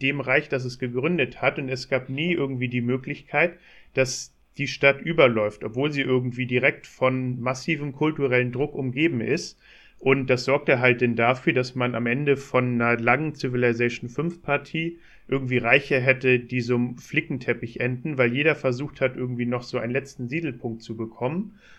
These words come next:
Und das fand ich doch irgendwie merkwürdig. Daher war ich auch ein bisschen enttäuscht, dass Civilization sechs diese Mechanik erst nicht bot. Umso glücklicher aber, als sie jetzt dazu kam, weil Städte jetzt auch keinen kulturellen Druck,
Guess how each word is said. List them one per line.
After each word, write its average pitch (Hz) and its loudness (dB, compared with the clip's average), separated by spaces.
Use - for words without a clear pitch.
Und 135 -2
das 123 0
fand 139 -2
ich 127 -4
doch 131 0
irgendwie 135 -2
merkwürdig. 131 0
Daher 120 0
war 127 4
ich 127 0
auch 127 0
ein 123 -4
bisschen 127 0
enttäuscht, 135 -2
dass 123 -4
Civilization 123 0
sechs 131 -2
diese 123 -4
Mechanik 123 -4
erst 135 -2
nicht 120 -12
bot. 190 2
Umso 180 4
glücklicher 165 -2
aber, 139 4
als 127 0
sie 131 -8
jetzt 165 -4
dazu 123 -2
kam, 165 -2
weil 127 4
Städte 147 0
jetzt - 0
auch - -4
keinen 123 0
kulturellen 127 2
Druck, 196 -2